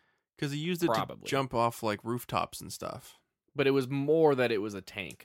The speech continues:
Speaker 2: than anything
Speaker 1: Yeah.
Speaker 2: else. Whereas this one was a cool car with a rocket in the back.
Speaker 1: Yeah, it's just a muscle car that he, he stuck a rocket on the back of, and
Speaker 2: Yeah.
Speaker 1: yeah. No, I, uh,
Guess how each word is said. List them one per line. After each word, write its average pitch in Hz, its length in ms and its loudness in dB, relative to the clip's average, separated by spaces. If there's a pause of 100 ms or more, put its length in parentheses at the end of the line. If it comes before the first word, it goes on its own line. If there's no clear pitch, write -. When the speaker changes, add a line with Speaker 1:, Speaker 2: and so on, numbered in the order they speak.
Speaker 2:
than 98 140 -10
anything 127 180 -2
Speaker 1:
Yeah. 110 240 4
Speaker 2:
else. - 240 -12
Whereas 113 200 -2
this - 160 -6
one 104 300 -4
was 120 240 0
a 113 60 -2
cool 113 300 -4
car 101 420 0 (180)
with 107 220 -4
a 87 100 -10 (380)
rocket 107 420 -2
in - 100 -18
the - 100 -14
back. - 360 -18
Speaker 1:
Yeah, 139 220 4
it's 113 120 -4
just 127 180 -6
a 117 40 -4
muscle 107 320 -6
car 92 300 -4
that 92 120 -6
he, 98 220 -10 (240)
he 87 180 -14 (380)
stuck - 400 -8
a 104 60 -8
rocket 98 340 -2
on 92 140 -8
the 90 60 -12
back 78 280 -10
of, 71 240 -14
and - 240 -20 (380)
Speaker 2:
Yeah. - 100 -14
Speaker 1:
yeah. 73 120 -14 (1120)
No, 196 100 0
I, 143 360 4
uh, 139 600 0